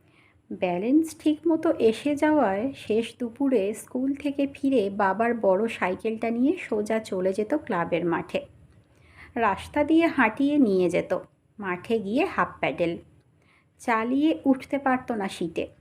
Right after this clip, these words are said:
সিটে বসলে মাটি পর্যন্ত পা পৌঁছায় না। ফুল প্যাডেল করবার সময় সাইকেল নিয়ে চলে আসতো ক্লাবের কাছে। লাগোয়া লাইট পোস্টের নিচে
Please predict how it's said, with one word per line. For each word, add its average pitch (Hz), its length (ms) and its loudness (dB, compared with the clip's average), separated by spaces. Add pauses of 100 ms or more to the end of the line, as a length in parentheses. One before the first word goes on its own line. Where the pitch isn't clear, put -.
(500)
সিটে 226 380 -4
বসলে 196 440 -2 (180)
মাটি 185 380 -4
পর্যন্ত 240 520 0
পা 214 280 -4
পৌঁছায় 170 500 -2
না। 170 140 0 (1000)
ফুল 311 380 2
প্যাডেল 311 360 4
করবার 269 440 2
সময় 247 440 4
সাইকেল 254 560 0
নিয়ে 269 180 4
চলে 214 420 0
আসতো 220 320 -6
ক্লাবের 185 460 0
কাছে। - 340 -6 (600)
লাগোয়া 208 520 -2 (400)
লাইট 180 400 -2
পোস্টের - 420 -12
নিচে 208 380 -4